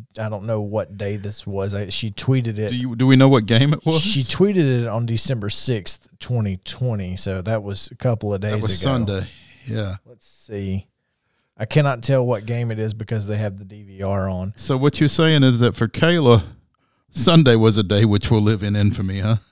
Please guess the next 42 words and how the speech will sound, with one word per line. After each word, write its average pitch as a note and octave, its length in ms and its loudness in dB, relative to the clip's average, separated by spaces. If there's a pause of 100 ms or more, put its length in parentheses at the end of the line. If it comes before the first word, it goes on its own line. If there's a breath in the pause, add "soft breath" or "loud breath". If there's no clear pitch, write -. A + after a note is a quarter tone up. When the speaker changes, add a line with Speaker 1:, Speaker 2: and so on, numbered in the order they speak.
Speaker 1:
Yeah, A2 680 0
I, B2+ 200 -4
I, B2+ 240 -4
I C3+ 60 2
hate C3+ 180 2
this A2+ 240 -4
for G#2 140 -8
her. A2 180 -2
She, D3 260 -4
so D#3 300 2
she D3+ 160 -2
goes A#3+ 260 2
to D#3+ 60 -6
the C#3+ 100 2
college C3+ 340 2
basketball A2+ 460 0
game G#2+ 240 -4
with G#2 220 -6
this G#2 240 -8
guy G#2 320 -4
that A2+ 160 -8
she's A#2+ 240 -4
been D#3+ 340 -4 (340)
dating D#3 460 -2
'cause F3+ 220 -2
they're G#3 120 -2
in A3 80 -6
college. - 680 -10 (180)
It's - 140 -12
not, F3 260 -6
I C#3 100 -8
mean, D3+ 340 -2
they're, F2 260 -4
they're E2 240 -10
in C3+ 100 -6
college. E3+ 440 -4
It, A2+ 180 -10
it B2 100 -6
is E3 140 -6
what F#3+ 100 -4
it G3 80 -6
is. F3 280 -2